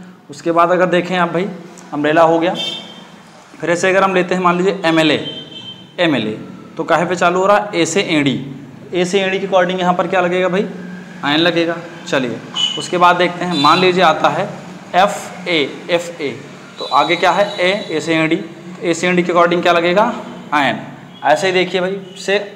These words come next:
अगर आता है wooden, W ओ डबल डी ई एन, wooden,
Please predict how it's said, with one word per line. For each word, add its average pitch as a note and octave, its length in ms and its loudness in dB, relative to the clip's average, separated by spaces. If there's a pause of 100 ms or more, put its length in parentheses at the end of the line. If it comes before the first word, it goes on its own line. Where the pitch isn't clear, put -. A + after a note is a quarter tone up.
अगर D#3 140 2
आता E3+ 260 4
है F3 220 -2
wooden, C#3 460 2
W D#3 320 0
ओ E3 240 -2 (500)
डबल C#3+ 400 2
डी D3 140 0 (520)
ई D3+ 120 2
एन, C3 180 2
wooden, C#3 440 0